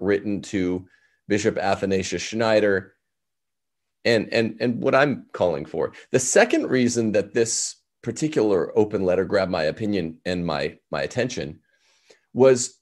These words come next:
because we have talked in the past five days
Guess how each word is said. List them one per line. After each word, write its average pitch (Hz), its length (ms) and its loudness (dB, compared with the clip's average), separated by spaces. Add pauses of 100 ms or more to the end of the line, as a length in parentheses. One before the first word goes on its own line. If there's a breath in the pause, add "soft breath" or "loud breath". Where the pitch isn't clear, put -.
because 117 720 2 (720)
we 147 320 0
have 131 320 -4
talked - 640 -6 (200)
in 101 380 0
the 98 140 -6
past - 720 -4 (280)
five 95 360 0
days 110 580 2